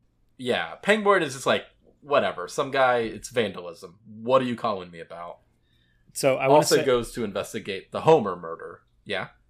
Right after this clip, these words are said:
Speaker 2: I wanna say about this gravedigger, uh, he's got maybe one of my favorite I M D B credits I've ever seen for this movie, actually. The actor's name is Royal Dano.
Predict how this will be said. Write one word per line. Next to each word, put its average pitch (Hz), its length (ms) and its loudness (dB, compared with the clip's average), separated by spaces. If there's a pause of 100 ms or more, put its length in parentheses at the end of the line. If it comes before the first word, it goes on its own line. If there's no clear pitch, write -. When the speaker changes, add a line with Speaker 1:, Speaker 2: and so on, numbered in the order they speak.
(140)
Speaker 2:
I 151 60 -6
wanna 147 120 0
say 147 180 0
about 120 280 0
this 117 180 -2
gravedigger, 95 760 -6 (140)
uh, 101 200 -4
he's 123 220 -8
got 143 360 -2
maybe 135 500 -6
one 127 160 -8
of 113 60 -6
my 107 140 -4
favorite 117 580 -4
I 104 120 -6
M 98 120 -8
D 104 140 -8
B 110 120 -8
credits 107 300 -8
I've 98 60 -10
ever 95 180 -8
seen 101 460 -8
for 147 120 -2
this 135 220 -8
movie, 95 280 -6
actually. 90 500 -12 (420)
The 123 120 2
actor's 151 340 -2
name 147 140 -2
is - 180 -6
Royal 120 500 0
Dano. 104 640 -6